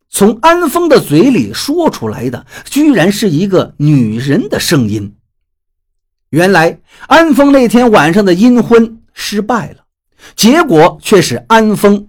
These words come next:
赔了性命。现在安峰的身体是被前一段时间那个女鬼所霸占着，而安峰的身体已经用不下去了，他的目标就是张涛，也怕张涛发现自己，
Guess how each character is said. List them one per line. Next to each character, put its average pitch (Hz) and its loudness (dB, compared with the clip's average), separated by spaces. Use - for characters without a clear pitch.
赔 131 -6
了 156 -2
性 - -8
命。 - -20
现 277 2
在 226 4
安 269 2
峰 254 0
的 226 4
身 240 2
体 - -2
是 226 -2
被 185 0
前 165 -4
一 247 0
段 190 0
时 165 -6
间 202 0
那 240 6
个 175 2
女 220 0
鬼 135 -2
所 107 -10
霸 220 -4
占 151 -6
着， - -20
而 175 0
安 220 0
峰 202 -2
的 170 2
身 175 -2
体 - -10
已 156 0
经 208 -2
用 190 -4
不 170 -10
下 - -10
去 - -6
了， - -20
他 320 2
的 226 2
目 208 2
标 233 0
就 123 -4
是 - -16
张 113 -8
涛， 113 -10
也 208 4
怕 240 0
张 269 2
涛 233 0
发 247 2
现 175 2
自 151 0
己， 110 -8